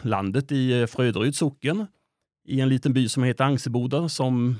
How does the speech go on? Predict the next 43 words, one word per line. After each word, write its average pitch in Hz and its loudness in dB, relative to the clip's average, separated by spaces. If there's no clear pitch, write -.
faktiskt 117 -6
är 113 0
mindre 110 2
än 139 2
halvmilen 127 2
från 131 -2
länsgränsen 117 -2
till 113 -2
Kronoberg. 113 -2
Så - -6
att, - -8
eh, 113 -2
jag 131 -12
kunde 135 4
kanske 175 0
ha 185 4
varit 156 0
en, 151 2
eh, 151 4
arbetare 117 -2
i 123 0
Växjö 127 -4
kommun 127 0
om 123 2
inte 120 0
annat, 107 0
men, 110 0
eh, 107 2
nu 160 -2
bodde 127 -2
jag 113 4
ju 110 2
på 120 0
rätt 113 -2
sida 117 0
av 107 -2
länsgränsen, 107 -2
så 120 -2
det 135 0
blev 151 0
väl 139 0
ganska 113 -2
bra. - -6